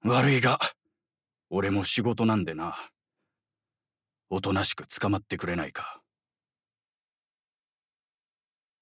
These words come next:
いちごのショートケーキ、いや、やっぱりチョコレートケーキ、うーん、チ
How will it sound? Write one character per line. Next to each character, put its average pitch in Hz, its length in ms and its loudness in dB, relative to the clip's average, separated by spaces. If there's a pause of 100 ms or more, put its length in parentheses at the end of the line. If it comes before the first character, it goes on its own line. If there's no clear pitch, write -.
(1080)
い 139 120 0
ち 175 220 2
ご 170 140 6
の 175 160 8
シ - 180 2
ョ 175 120 6
ー - 40 0
ト 175 160 2
ケ 170 240 4
ー 143 60 0
キ、 139 680 2 (480)
い 160 60 0
や、 151 140 4 (600)
や 196 120 6
っ 190 40 4
ぱ 254 120 6
り 180 260 6 (100)
チ - 160 4
ョ 233 80 4
コ 277 140 4
レ 277 160 8
ー 269 60 4
ト 262 120 4
ケ 247 220 4
ー 190 80 0
キ、 165 580 2 (840)
う 135 40 -8
ー 147 960 0
ん、 135 40 0 (480)
チ - 160 4